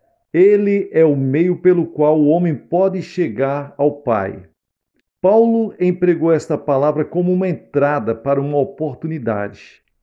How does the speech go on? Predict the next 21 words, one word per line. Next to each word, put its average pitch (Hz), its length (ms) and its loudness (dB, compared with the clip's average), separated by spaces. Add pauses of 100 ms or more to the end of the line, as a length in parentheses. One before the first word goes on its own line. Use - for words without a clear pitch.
(420)
Ele 180 160 2
disse: 151 500 -6 (600)
"Ora, 180 260 2
quando 233 260 0
cheguei 220 300 -4
a 214 80 2
Troade 185 580 2
para 156 300 -2
pregar 151 400 -2
o 156 80 0
Evangelho 139 460 0
de 117 120 -8
Cristo 135 560 -4
e 120 80 -2
uma 139 200 0
porta 143 400 -2
se 139 200 -8
me 139 140 -4
abriu 131 480 -6
no 165 100 -6
Senhor, 147 560 -6